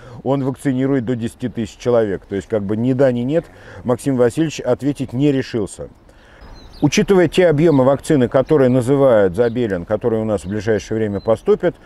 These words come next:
учитывая тех, э, кто уже вакцинировался по Республике Башкортостан, к июлю мы получим как максимум пятьсот десять тысяч вакцинированных по республике, что составит примерно двадцать пять процентов населения. То есть план в шестьдесят процентов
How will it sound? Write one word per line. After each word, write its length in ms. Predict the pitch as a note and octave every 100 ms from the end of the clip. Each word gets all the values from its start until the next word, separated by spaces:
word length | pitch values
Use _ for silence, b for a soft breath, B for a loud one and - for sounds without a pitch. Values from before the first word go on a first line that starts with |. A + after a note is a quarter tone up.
| B B
учитывая 540 | B2+ F3+ E3 D#3+ C#3+
тех, 400 | C3 - D3+ - -
э, 180 | A#2 A2
кто 200 | - D3+
уже 260 | C#3 B2+ C#3
вакцинировался 800 | A#2+ - C3+ C3+ A#2 G#2+ - G#2
по 80 |
Республике 520 | A#2+ A#2+ C3+ G#2+ A2 A2
Башкортостан, 800 | G2 - A#2+ C#3+ D3 G#3 G#3+ B B B B
к 100 | -
июлю 380 | D#3+ F3 A3 D#3+
мы 120 | F3
получим 600 | D3 C#3 D#3+ - C#3+ A2+
как 220 | D3+ C#3+
максимум 520 | C3+ D3+ - B2+ A2
пятьсот 420 | G2 B2 - C#3 G#2+
десять 320 | B2 - G2
тысяч 400 | A#2+ - F2+ - B B B -
вакцинированных 840 | G#2+ C3 - C#3+ C#3 B2 A2 A2
по 100 | -
республике, 560 | C#3+ - A3+ G#3 D#3 B2+
что 220 | - F#3
составит 480 | D#3 C3 D#3+ D#3 C3+
примерно 460 | A2+ A#2+ C#3+ A#2+
двадцать 340 | G#2 B2+ - G#2
пять 200 | B2+ G#2+
процентов 540 | G#2+ - C3+ C3 G#2+
населения. 580 | A2+ - B2 F#2+ D2+ C2 B B B
То 80 | -
есть 120 | D#3 -
план 360 | D#3+ E3+ D3+
в 80 | -
шестьдесят 560 | B2+ B2 C#3 - C3 -
процентов 760 | - A#2+ - - F#3+ F3 -